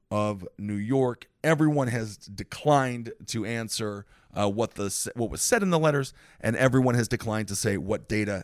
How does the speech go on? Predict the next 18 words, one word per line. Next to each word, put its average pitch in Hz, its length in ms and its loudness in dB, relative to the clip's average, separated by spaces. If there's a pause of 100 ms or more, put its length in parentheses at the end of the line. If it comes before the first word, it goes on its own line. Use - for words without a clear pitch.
they 107 180 0
gave 107 500 0 (320)
to 127 360 4
the 110 140 -4
government. 107 540 -2 (260)
Other 165 240 6
companies 135 500 0
included 113 380 -2
major 107 300 -4
cell 156 340 2
providers 127 480 0
like 101 160 -10
A 110 140 -2
T 104 200 -8
and 104 120 -8
T 107 180 -4
and 98 100 -6
Verizon, 120 540 0